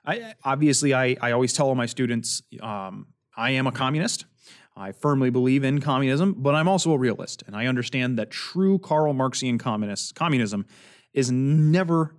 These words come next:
ever, ever going to actually be able to happen on this planet. Uh, any form of communism we have ever seen is a warped, twisted Frankenstein's monster of communism. It's not actual Marxism. Um, so, you know, as much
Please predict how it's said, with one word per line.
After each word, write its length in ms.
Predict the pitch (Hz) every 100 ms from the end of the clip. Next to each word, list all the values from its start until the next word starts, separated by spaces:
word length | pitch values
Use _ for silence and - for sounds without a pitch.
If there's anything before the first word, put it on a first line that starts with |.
| -
ever, 340 | 135 131 127 -
ever 380 | 127 107 101 - - 120
going 320 | 113 113 117
to 140 | 127 -
actually 400 | 104 104 - 120
be 220 | 110 113
able 180 | 104 104
to 100 | -
happen 400 | 107 - 92 90
on 200 | 85 90
this 160 | 95 -
planet. 480 | - 107 - - - _ - - _
Uh, 100 | 117
any 180 | 135 165
form 280 | 160 160 151
of 80 | 135
communism 480 | - 139 135 127 123
we 80 |
have 100 | 123
ever 160 | 117 127
seen 440 | 135 - 113 107
is 120 | 107 107
a 100 | 107
warped, 420 | 107 143 147 -
twisted 420 | - 139 135 113
Frankenstein's 840 | - 123 139 131 127 - 120 113 101
monster 680 | 110 120 120 - 90 80 _ _ _ _
of 240 | 123 113 120
communism. 680 | - - 110 98 87 - -
It's 180 | - -
not 240 | 117 117
actual 420 | 120 113 - 113 101
Marxism. 760 | 98 104 101 - - 50 50 _ _ _ - - - - -
Um, 320 | 117 113 110
so, 320 | - 175 147
you 100 | 147
know, 140 | 143 131 - -
as 140 | 139
much 500 | 160 170 190 214 -